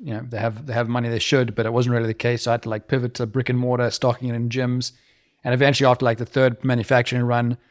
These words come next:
I wi-, I wound that down. Um, but that was a good learning experience, but just brutal. And I was doing that while still working at J P Morgan. Um, which,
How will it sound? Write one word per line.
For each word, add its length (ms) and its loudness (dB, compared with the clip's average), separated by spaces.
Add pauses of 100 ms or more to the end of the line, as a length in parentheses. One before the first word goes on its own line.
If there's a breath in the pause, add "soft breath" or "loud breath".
(400)
I 80 0
wi-, 420 4
I 120 2
wound 320 2
that 180 2
down. 460 0 (100)
Um, 560 -2 (760)
but 80 2
that 80 8
was 120 8
a 40 2
good 140 8
learning 220 8
experience, 320 -4
but 100 -4
just 220 -2
brutal. 360 4
And 120 0
I 40 8
was 100 6
doing 220 8
that 160 6
while 300 6
still 220 -2
working 260 2
at 80 -4
J 140 -2
P 100 -10
Morgan. 460 -4
Um, 460 -8 (720)
which, 380 -8